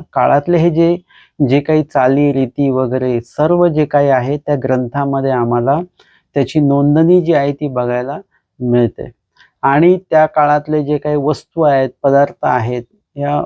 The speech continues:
बहुतांश गोष्टींचा उल्लेख लीळाचरित्रामध्ये आलेला आहे. आणि लीळाचरित्राने आणि महानुभाव पंथाने ती जी काही जुनी भाषा आहे, आजही महानुभाव पंथाच्या प्रत्येक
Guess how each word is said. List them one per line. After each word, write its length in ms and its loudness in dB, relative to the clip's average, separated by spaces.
बहुतांश 680 2
गोष्टींचा 540 -4
उल्लेख 360 0
लीळाचरित्रामध्ये 1000 -4
आलेला 360 0
आहे. 240 0
आणि 520 2
लीळाचरित्राने 1000 0
आणि 240 -2
महानुभाव 500 -4
पंथाने 600 -6
ती 220 -6
जी 80 -2
काही 220 -2
जुनी 280 0
भाषा 340 -2
आहे, 240 -2
आजही 440 0
महानुभाव 560 -2
पंथाच्या 640 -4
प्रत्येक 580 -2